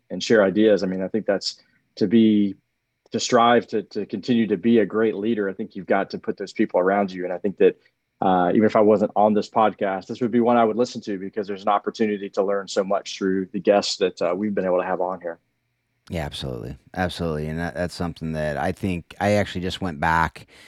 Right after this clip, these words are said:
Speaker 2: 'cause I was curious, just going back and looking at the old episodes and how many downloads and all these different things. And just so encouraging to me to see that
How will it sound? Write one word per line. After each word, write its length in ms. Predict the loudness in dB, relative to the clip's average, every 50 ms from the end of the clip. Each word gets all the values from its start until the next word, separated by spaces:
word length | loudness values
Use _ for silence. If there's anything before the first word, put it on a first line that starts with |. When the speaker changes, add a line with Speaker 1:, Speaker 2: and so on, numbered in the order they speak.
| -20 _ _
Speaker 2:
'cause 80 | -4 -2
I 80 | -2
was 100 | -2 -2
curious, 540 | -4 -6 -4 -2 0 0 0 0 -2 -4 -6
just 220 | -6 -8 -8 -8 -6
going 260 | -6 -4 -4 -4 -2
back 320 | 0 0 0 0 0 -2
and 160 | -6 -6 -4
looking 280 | -6 -6 -6 -6 -6 -6
at 260 | -6 -6 -6 -8 -10 _ _ _ -10
the 160 | -8 -6 -4
old 240 | -4 -4 -4 -4 -4
episodes 720 | -4 -4 -6 -8 -12 -8 -6 -6 -6 -4 -6 -8 -10 -10 -10
and 120 | -8 -6
how 180 | -4 -4 -4 -4
many 260 | -4 -4 -2 -2 -2
downloads 760 | -2 -2 0 0 -2 -2 -2 -2 -2 -2 0 -2 -2 -2 -2
and 80 | -2 -2
all 100 | -2 -2
these 140 | -2 -2
different 320 | -4 -6 -6 -6 -8 -10 -8
things. 380 | -8 -8 -8 -8 -8 -10 -8
And 120 | -8 -8 -8
just 160 | -8 -8 -6
so 220 | -4 -2 0 0
encouraging 640 | 0 -2 -6 -6 -4 -2 -2 0 -2 -2 -4 -4 -4
to 60 | -4
me 240 | -4 -4 -4 -4 -4
to 80 | -6
see 320 | -8 -8 -4 -2 0 0 0
that 240 | 0 -2 -4 -6